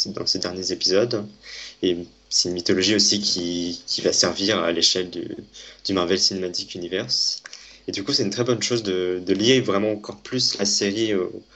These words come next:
au M C U sans passer forcément par les films,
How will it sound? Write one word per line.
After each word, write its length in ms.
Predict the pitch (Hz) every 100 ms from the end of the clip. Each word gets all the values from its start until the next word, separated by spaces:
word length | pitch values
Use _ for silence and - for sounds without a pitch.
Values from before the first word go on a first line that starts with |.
| - -
au 80 | 104
M 120 | 98
C 220 | - 113
U 160 | 107 143
sans 240 | - -
passer 340 | 117 - 113 127
forcément 420 | 123 - 110 113
par 140 | 104
les 80 | 92
films, 360 | 92 - 123